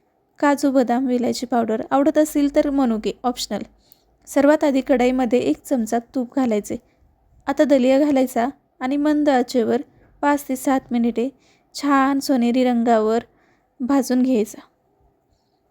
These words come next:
लक्षात ठेवा, या स्टेपमुळे लापसीचा सुगंध झकास येतो. हे स्टेप्स विसरू नका.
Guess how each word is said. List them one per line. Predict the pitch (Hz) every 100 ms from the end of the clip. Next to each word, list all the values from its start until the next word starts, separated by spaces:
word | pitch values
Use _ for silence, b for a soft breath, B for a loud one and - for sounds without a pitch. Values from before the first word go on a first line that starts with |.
| _ _ -
लक्षात | 262 - 311
ठेवा, | 302 285 262 247 _
या | 277 277
स्टेपमुळे | - 269 262 262 247 240 262
लापसीचा | 262 262 269 - 254
सुगंध | 254 262 254 226
झकास | 240 247 262 254 226 226
येतो. | 220 - - _ _ _ _ _ -
हे | 285
स्टेप्स | - 277 277 _ - - -
विसरू | 247 262 254
नका. | 214 240